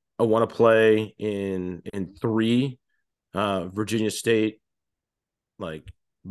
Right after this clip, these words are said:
stroke play events, not team events where you can hide and do everything else, like,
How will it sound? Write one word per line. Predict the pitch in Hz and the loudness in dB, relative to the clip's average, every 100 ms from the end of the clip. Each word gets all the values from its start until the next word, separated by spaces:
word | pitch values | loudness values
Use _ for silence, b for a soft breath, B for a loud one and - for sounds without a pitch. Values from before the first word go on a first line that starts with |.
| 95 | -16
stroke | - - - 123 135 - | -10 -8 -2 2 2 0
play | - 127 117 | -2 2 2
events, | 98 85 69 - - | 0 -4 -12 -14 -8
not | 104 110 113 - _ - | -2 0 -2 -4 _ -6
team | 135 127 131 | -2 0 2
events | 123 123 127 123 | 2 0 0 -4
where | 113 | -6
you | 113 110 | -6 -6
can | 107 | -8
hide | 98 113 113 110 113 107 | -4 -2 0 0 -2 -4
and | 101 | -6
do | 110 | -6
everything | 110 110 | -6 -4
else, | 107 107 98 | -4 -6 -8
like, | 90 87 - | -8 -10 -12